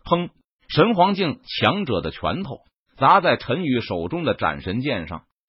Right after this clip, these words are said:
顿时发出一道清脆的剑鸣之声。陈宇的身体猛然一震，他连人带剑，整个人都倒飞了出去。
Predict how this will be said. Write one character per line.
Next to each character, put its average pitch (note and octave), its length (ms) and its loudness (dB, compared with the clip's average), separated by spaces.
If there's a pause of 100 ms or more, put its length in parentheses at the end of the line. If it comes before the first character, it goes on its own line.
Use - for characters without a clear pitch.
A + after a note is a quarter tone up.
(100)
顿 D3+ 240 6
时 A#2 180 -2
发 C#3 220 6
出 C#3 160 -2
一 B2+ 160 0
道 G2 180 2
清 F#3 380 -4
脆 G2+ 240 -2
的 D#2 120 -4
剑 B2+ 280 0
鸣 F2 220 -2
之 F2+ 160 -6
声。 G#2 220 -4 (360)
陈 G3 300 2
宇 A#2+ 140 2
的 A2 100 2
身 G#3 240 2
体 F#2+ 200 -4
猛 G#2+ 280 0
然 D3+ 200 0
一 E3+ 160 -4
震， A3 180 0 (340)
他 F#3 100 2
连 D#3+ 240 4
人 E3+ 180 0
带 G#2+ 200 -2
剑， C#3+ 220 -4 (360)
整 A#2+ 220 4
个 F3 160 6
人 C3+ 160 4
都 C#3 140 2
倒 D#2 220 4
飞 G#2 200 0
了 F2 80 -2
出 A2 240 -6
去。 - 160 -10